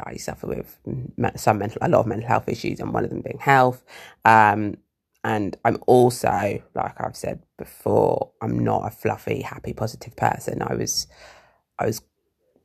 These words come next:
a lot more doom and gloom back then. I've actually changed quite a lot, but I was <laughs> really a miserable person. <laughs> Um, and so I was convinced that I was gonna get, I was,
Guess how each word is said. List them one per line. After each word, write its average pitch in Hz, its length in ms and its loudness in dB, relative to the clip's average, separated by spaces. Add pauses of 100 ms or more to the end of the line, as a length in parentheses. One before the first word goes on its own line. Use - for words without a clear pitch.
(300)
a - 40 0
lot 139 280 8
more 117 120 4
doom 117 240 0
and 101 100 -6
gloom 120 260 0
back - 180 -8
then. 107 200 -8
I've 110 200 -4
actually - 380 -6
changed - 360 -10
quite - 220 -16
a - 20 -14
lot, - 160 -8
but - 140 -8
I 123 100 -10
was - 340 2 (220)
<laughs> - 60 -16 (240)
really 208 220 4
a 175 40 0
miserable - 380 -6
person. - 600 -4
<laughs> 349 1000 0 (100)
Um, 147 640 6 (800)
and 131 480 4
so 135 220 8
I 131 120 12
was 135 140 4
convinced 117 520 0
that 90 80 -2
I 90 100 -2
was 113 120 -2
gonna - 160 -8
get, - 360 -6
I 107 60 2
was, 117 240 0